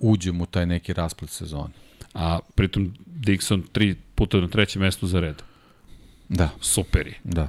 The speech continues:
Speaker 2: Super je forma. Baš je ono što nam je potrebno da neko uđe u tako lepu formu. I jedva čekam Mizano, moram ti priznati.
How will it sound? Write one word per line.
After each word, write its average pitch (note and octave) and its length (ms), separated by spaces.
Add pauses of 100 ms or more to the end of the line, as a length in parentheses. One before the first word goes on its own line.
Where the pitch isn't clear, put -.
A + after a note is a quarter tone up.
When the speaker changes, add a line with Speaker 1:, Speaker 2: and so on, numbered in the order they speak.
(120)
Speaker 2:
Super G#2 400
je G#2 80
forma. E2+ 420
Baš E2+ 280
je G2+ 60
ono G2+ 100
što G2 180
nam G2+ 80
je F#2+ 60
potrebno G2+ 420
da E2+ 100
neko F2+ 320
uđe G2 220
u F2 60
tako F#2+ 280
lepu F#2 280
formu. D#2+ 300 (800)
I A2 300 (440)
jedva B2 280
čekam A2+ 340
Mizano, F2+ 340
moram F#2+ 240
ti - 100
priznati. F2 380